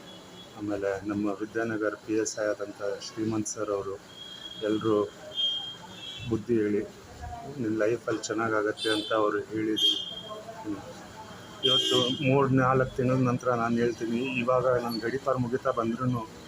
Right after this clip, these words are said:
ಇನ್ನೊಂದು ತಿಂಗಳಿಗೆ ನನ್ನ ಗಡೀಪಾರು ಮುಗಿಯುತ್ತೆ. ಆದರೂ ನನಗೆ ಅಲ್ಲಿ ಹುಬ್ಬಳ್ಳಿಗೆ ಬರೋದು ಇಷ್ಟ ಇಲ್ಲ. ಯಾಕಂದರೆ ನನ್ನ ಲೈಫಲ್ಲಿ ಎಷ್ಟು ಚೆನ್ನಾಗಾಗಿದೆ ಅಂದರೆ, ನಾನು ಸ್ವಂತ ನಂದು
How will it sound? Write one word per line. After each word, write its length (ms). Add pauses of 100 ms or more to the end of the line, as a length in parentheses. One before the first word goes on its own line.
(400)
ಇನ್ನೊಂದು 280
ತಿಂಗಳಿಗೆ 280
ನನ್ನ 180
ಗಡೀಪಾರು 360
ಮುಗಿಯುತ್ತೆ. 560
ಆದರೂ 320
ನನಗೆ 460
ಅಲ್ಲಿ 180
ಹುಬ್ಬಳ್ಳಿಗೆ 440
ಬರೋದು 260
ಇಷ್ಟ 200
ಇಲ್ಲ. 200
ಯಾಕಂದರೆ 420
ನನ್ನ 220
ಲೈಫಲ್ಲಿ 480
ಎಷ್ಟು 140
ಚೆನ್ನಾಗಾಗಿದೆ 520
ಅಂದರೆ, 340 (840)
ನಾನು 480 (120)
ಸ್ವಂತ 260
ನಂದು 380